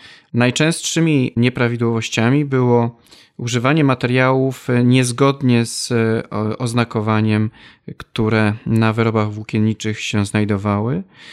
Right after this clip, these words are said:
Także naruszano ustawę o języku polskim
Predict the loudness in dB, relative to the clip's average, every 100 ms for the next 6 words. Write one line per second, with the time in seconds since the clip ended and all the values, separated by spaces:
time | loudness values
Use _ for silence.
0 | -20 -20 -4 -2 0 0 2 2 -2 -2
1 | 0 2 2 0 -2 -4 -2 0 0 0
2 | 0 -4 -6 -2 0 0 -4 -8 -6 -4
3 | -6 -8